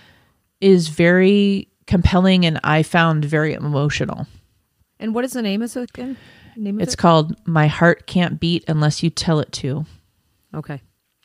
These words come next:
Speaker 2: Interesting.
Speaker 1: Yeah, it's an
Speaker 2: Sounds
Speaker 1: interesting
Speaker 2: good.
Speaker 1: one. It's, it's a, there's some, must be some very talented people behind this because it's, uh, it's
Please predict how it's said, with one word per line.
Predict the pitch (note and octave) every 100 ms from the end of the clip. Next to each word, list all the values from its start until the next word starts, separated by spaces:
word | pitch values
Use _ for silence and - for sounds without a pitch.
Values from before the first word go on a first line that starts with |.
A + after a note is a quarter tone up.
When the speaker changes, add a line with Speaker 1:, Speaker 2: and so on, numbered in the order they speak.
| - - - -
Speaker 2:
Interesting. | G#3 - E3+ - D3+ C#3+ _ _ -
Speaker 1:
Yeah, | F#3 E3+ E3 -
it's | F#3+ G#3+
an |
Speaker 2:
Sounds | A3+
Speaker 1:
interesting | A3 G3+ G3 F3 E3
Speaker 2:
good. |
Speaker 1:
one. | D3 C#3 B2+ -
It's, | - E3 -
it's | F3 -
a, | F#3 - _ - _
there's | F#3 F#3+ F#3+ - - _
some, | - F#3+ F3
must | F3+ F3
be | G3
some | F3 E3+
very | E3+ D#3+
talented | D3+ D#3+ D3+ D3 C#3+
people | - D#3 D3+
behind | C#3+ D3 D3
this | D#3 C#3+
because | - D3 D#3
it's, | C#3+ C3+ - -
uh, | - - - D#3 - _ _ _ _ _ _ _ -
it's | D#3